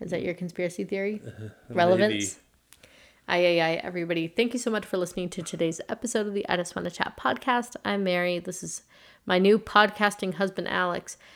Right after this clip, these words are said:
Speaker 1: And if you would like to follow us on, uh, TikTok, you can find us at, at I Just Wanna Chat Podcast. If you wanna follow us, um, on Instagram, it's at I Just Wanna Chat Podcast. If you wanna join our Facebook group, there was, like, some juicy influencer gossip that got,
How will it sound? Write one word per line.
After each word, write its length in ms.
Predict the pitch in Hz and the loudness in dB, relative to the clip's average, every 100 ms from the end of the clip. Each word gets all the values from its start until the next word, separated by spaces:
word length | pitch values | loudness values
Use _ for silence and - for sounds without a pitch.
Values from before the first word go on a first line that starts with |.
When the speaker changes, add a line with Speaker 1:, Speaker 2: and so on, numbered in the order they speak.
| - _ | -20 _
Speaker 1:
And 380 | 202 196 196 190 | 4 6 6 4
if 200 | - - | 0 0
you 100 | 214 | 2
would 100 | 202 | 4
like 140 | 233 247 | 2 2
to 40 | |
follow 260 | 233 226 233 | 2 4 4
us 100 | - | 0
on, 500 | - 196 196 190 - _ _ _ | 2 2 2 0 -4 _ _ _
uh, 240 | 185 165 160 | 0 0 -2
TikTok, 500 | - 208 262 - - | -6 2 2 0 -8
you 80 | |
can 100 | 190 | -10
find 200 | 165 175 | -2 0
us 140 | 175 - | 0 -2
at, 120 | - | -2
at 160 | 160 160 | -2 -2
I 100 | - | -2
Just 180 | 170 165 | -6 -4
Wanna 140 | 165 | -4
Chat 180 | 165 - | -4 -6
Podcast. 400 | - - - 214 | -4 -6 -4 -6
If 120 | 220 | -4
you 100 | 214 | -2
wanna 360 | 185 180 208 226 247 | -2 -2 -4 -6 -12
follow 460 | - 202 185 185 190 | -8 -2 2 2 2
us, 320 | 190 190 - - | 0 -2 -8 -4
um, 340 | 185 180 175 | -2 -2 -4
on 200 | 175 165 | -6 -6
Instagram, 440 | - 170 - 240 277 | -8 -6 2 2 2
it's 140 | - | -2
at 180 | - 175 | -6 -6
I 80 | - | -6
Just 220 | 165 165 | -6 -4
Wanna 120 | 180 170 | -6 -6
Chat 180 | - | -10
Podcast. 420 | - 175 - 214 233 | -6 -6 -6 -8 -8
If 120 | 208 | -6
you 100 | 202 | -6
wanna 240 | 190 220 | -4 -6
join 260 | 240 262 262 | -4 -4 -2
our 100 | 285 | -4
Facebook 520 | - 160 - 214 220 | -4 -6 -6 -8 -8
group, 420 | - 240 240 - _ _ _ - - - - - _ | -4 -2 -2 -6 _ _ _ -20 -20 -20 -20 -20 _
there 140 | - 196 | 2 4
was, 140 | 220 | 4
like, 140 | 240 247 | 2 -2
some 200 | 269 220 | -2 2
juicy 440 | 202 196 214 196 | 2 2 -2 -4
influencer 880 | - 170 - - 202 190 190 196 175 | -4 -6 -12 -4 0 0 0 0 0
gossip 500 | - 160 - 180 - | -2 -2 -2 -4 -2
that 140 | 170 | -4
got, 300 | 165 85 - | -2 -2 -6